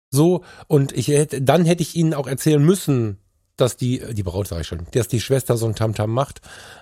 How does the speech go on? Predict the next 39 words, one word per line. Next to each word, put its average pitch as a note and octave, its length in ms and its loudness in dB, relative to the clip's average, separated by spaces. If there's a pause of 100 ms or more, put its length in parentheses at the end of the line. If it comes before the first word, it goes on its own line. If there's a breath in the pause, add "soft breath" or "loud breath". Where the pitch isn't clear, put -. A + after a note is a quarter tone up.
(120)
Ähm, A2 480 0 (260 loud breath)
aber C3+ 120 0
die C3 60 2
Bilder C3+ 220 4
hätten C3 180 -2
sie A2+ 80 -2
bekommen. G2 360 -4 (840)
Das C3+ 340 2
ist C#3 120 0
eine B2+ 120 2
Hochzeit, C#3 420 0
das A#2 100 -4
ist A#2+ 80 -8
einmalig C3 520 0
im A#2 80 -2
Leben, A#2+ 220 0
das G#2 100 -6
ist G#2+ 160 -8
so C3 380 2
wichtig. C3+ 380 -2 (260 loud breath)
Sie G2 160 -4
hätten A#2+ 260 -2
die A2 80 0
Bilder G#2 400 -2
von G2+ 300 -4
mir G2 200 -4 (120)
bekommen, F2 500 -6
Punkt. F#2 320 -8 (440 loud breath)
Ähm, G2+ 260 0 (500 soft breath)
aber D#3 380 2
ich D3+ 120 -6
hätte D3 200 0
da C3 140 2
dann C3+ 320 -2 (200)
das - 180 -2
Familienfass C#3 540 0
weiter C3 300 0
aufreißen G2 420 -4
müssen. G2 300 -12